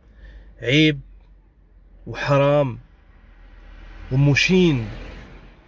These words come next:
ومبكي أنك تشوف فيديوهات وتصاور ديال التخريب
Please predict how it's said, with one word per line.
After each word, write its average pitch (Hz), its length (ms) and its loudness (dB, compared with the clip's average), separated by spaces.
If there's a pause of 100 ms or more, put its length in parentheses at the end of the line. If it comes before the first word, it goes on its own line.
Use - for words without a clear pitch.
(460)
ومبكي 151 580 2 (1400)
أنك 151 180 4
تشوف 151 260 -2
فيديوهات 147 560 0
وتصاور 143 400 -2
ديال 131 140 -6
التخريب 156 440 -4